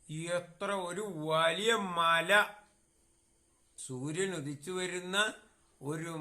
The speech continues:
മല, സൂര്യൻ പോട്ടെ, സൂര്യൻ എത്രയോ ഭൂമിയെക്കാളൊക്കെ എത്രയോ വലുതാണ്. ആ സൂര്യനെ മറയ്ക്കാൻ നമുക്ക്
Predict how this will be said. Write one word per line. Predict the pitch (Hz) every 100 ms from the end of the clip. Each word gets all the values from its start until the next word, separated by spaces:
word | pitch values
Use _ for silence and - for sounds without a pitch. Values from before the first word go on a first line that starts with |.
| 147 143
മല, | 143 147 160 185 185 - _ _ _ _ 117
സൂര്യൻ | 98 117 147 165 160 -
പോട്ടെ, | 160 160 185 180 135
സൂര്യൻ | 123 123 143 170 175 170
എത്രയോ | 175 180 185 165
ഭൂമിയെക്കാളൊക്കെ | 123 123 135 131 151 156 151 165 165
എത്രയോ | 156 175 185 196 202
വലുതാണ്. | 196 170 151 135 143
ആ | 143
സൂര്യനെ | 139 123 135 156 165 170
മറയ്ക്കാൻ | 170 139 180 208 - _ _ _ _ -
നമുക്ക് | 135 147 139